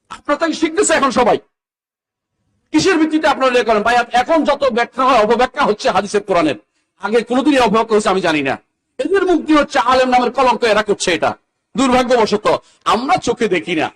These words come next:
আমরা চোখে দেখছি না, দেখার মতো কেউ চুপ করে বন্ধ থাকি। আর কিছু বললে আমি সবচেয়ে বেশি খারাপ লোক। আপনারা দেখেন না কেন যে এটা অপব্যাখ্যা হচ্ছে?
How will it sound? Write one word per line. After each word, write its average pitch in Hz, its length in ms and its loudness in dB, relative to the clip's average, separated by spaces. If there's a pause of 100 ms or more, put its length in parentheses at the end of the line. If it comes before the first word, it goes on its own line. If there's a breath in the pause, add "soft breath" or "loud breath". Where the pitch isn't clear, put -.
(280)
আমরা 254 300 0
চোখে 269 240 -2
দেখছি 240 360 -2
না, 226 100 -2
দেখার 214 300 0
মতো 214 160 0
কেউ 202 120 2
চুপ 202 180 -6
করে 185 140 0
বন্ধ 170 160 -2
থাকি। 156 280 -6 (200 loud breath)
আর 254 120 0
কিছু 311 320 0
বললে 311 300 2
আমি 254 220 0
সবচেয়ে 247 340 -2
বেশি 214 180 -6
খারাপ 196 240 -2
লোক। 165 180 -6 (1900)
আপনারা 285 300 0
দেখেন 311 280 2
না 311 120 2
কেন 277 220 0
যে 262 80 0
এটা 269 100 2
অপব্যাখ্যা 233 400 0
হচ্ছে? - 340 -4